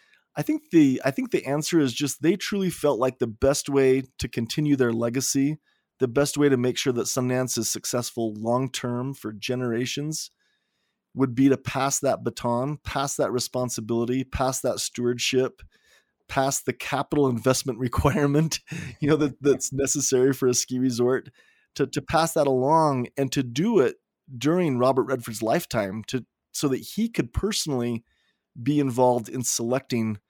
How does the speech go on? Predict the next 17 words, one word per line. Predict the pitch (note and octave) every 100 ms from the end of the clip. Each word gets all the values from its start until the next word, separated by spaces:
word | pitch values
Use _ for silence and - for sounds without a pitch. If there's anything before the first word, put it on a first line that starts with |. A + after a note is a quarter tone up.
| _ _ -
that | A#2+ G2
next | A#2+ A#2+ -
steward | - B2+ A#2+ A2+ G#2 -
of | A2+ G#2
the | G#2+
company. | - B2 A#2 G#2+ G2 G#2 _ _ -
And | C3
that's | C#3+ D3
exactly | A#2 A2+ C3 - A#2+
what | A2
happened. | A2+ A2+ - F#2+ F#2+
You | B2+
know, | B2+
we | A#2 D#3+
announced | C3+ C3+ D#3+ F3 -
the |
sale | A#2 - B2 A2+ A2+